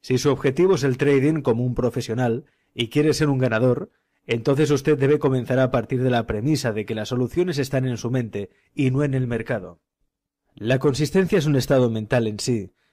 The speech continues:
Cuenta en su núcleo fundamental con ciertas estrategias que son únicas del trading. Obtener uno o más trades ganadores puede casi convencernos de que el trading es muy fácil. Recuerde sus propias experiencias.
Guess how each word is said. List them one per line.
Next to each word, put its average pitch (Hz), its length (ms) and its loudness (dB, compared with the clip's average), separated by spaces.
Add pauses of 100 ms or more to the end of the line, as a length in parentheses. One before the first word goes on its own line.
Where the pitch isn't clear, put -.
(120)
Cuenta 127 320 0
en 135 100 0
su 127 140 -2
núcleo 131 360 2
fundamental 123 600 -2
con 123 180 -2
ciertas 170 280 -2
estrategias 123 760 -2
que 135 100 -2
son 156 200 0
únicas 127 400 -2
del 107 140 -6
trading. 101 440 -2 (680)
Obtener 131 500 2
uno 131 280 4
o 117 40 0
más 127 200 0
trades 127 260 2
ganadores 113 600 0
puede 165 280 0
casi 180 240 -2
convencernos 127 680 -2
de 107 80 -4
que 113 100 -6
el 107 80 -8
trading 120 340 -2
es 117 160 -2
muy 110 160 -6
fácil. 104 460 -4 (560)
Recuerde 131 500 0
sus 131 140 -4
propias 135 360 0
experiencias. 123 800 -4